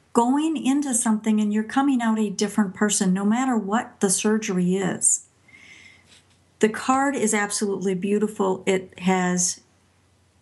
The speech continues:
a hu-, a small butterfly and then almost like a huge butterfly that's surrounding it. And I will post it, the picture after the show. I'll post it out on Thrive Talk Network. But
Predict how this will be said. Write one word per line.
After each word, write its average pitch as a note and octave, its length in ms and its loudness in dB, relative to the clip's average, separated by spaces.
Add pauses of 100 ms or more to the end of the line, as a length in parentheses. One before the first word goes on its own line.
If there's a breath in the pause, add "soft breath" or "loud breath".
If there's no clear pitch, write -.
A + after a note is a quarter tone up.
(220)
a G3+ 60 2
hu-, - 300 -4
a F#3 100 2
small C4+ 380 0
butterfly B3+ 540 -2
and A3 200 -2
then G#3 120 0
almost A3+ 280 0
like A3 140 -4
a F#3+ 60 0
huge A3 560 -2
butterfly G#3 760 0 (760 loud breath)
that's - 460 0
surrounding G3+ 800 0
it. E3+ 240 -4
And G3+ 120 2
I A#3+ 100 0
will C#4+ 140 -2
post A3+ 380 -2
it, G3+ 300 -2
the G3 80 4
picture F#3+ 720 0 (640 soft breath)
after G#3+ 340 0
the F#3+ 120 -2
show. F#3+ 320 0
I'll F#3 120 0
post F#3+ 380 -2
it F#3+ 80 2
out F#3 180 0
on F3+ 260 0
Thrive F#3 360 -2
Talk F3+ 300 -2
Network. F#3 480 -2 (1120)
But G3+ 280 0